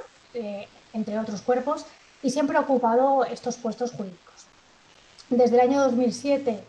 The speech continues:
y hasta dos mil diecinueve ha sido jefe de inspección de la Autoridad Catalana de Protección de Datos y en esa etapa fue también vocal de la Comisión Nacional de Acceso,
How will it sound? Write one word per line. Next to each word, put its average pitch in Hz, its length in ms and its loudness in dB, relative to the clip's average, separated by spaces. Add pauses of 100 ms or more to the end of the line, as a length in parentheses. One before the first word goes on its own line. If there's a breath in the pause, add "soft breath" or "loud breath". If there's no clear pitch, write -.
y 233 80 0
hasta 226 220 -4
dos 214 200 -2
mil 233 100 2
diecinueve 269 640 -2 (640)
ha 247 80 0
sido 269 240 0
jefe 254 220 0
de 247 60 6
inspección 254 640 -2 (260)
de 247 520 2
la 233 100 2
Autoridad 226 600 -4
Catalana 247 640 -2 (380)
de 240 60 -6
Protección 240 440 -2
de 233 80 0
Datos 269 520 0 (280)
y 247 100 -2
en 233 80 2
esa 240 160 -2
etapa 247 280 0
fue 254 120 0
también 240 320 0
vocal 240 360 0 (160)
de 240 120 -2
la 220 100 -2
Comisión 220 440 -4
Nacional 240 460 -2
de 233 60 -2
Acceso, 330 680 -6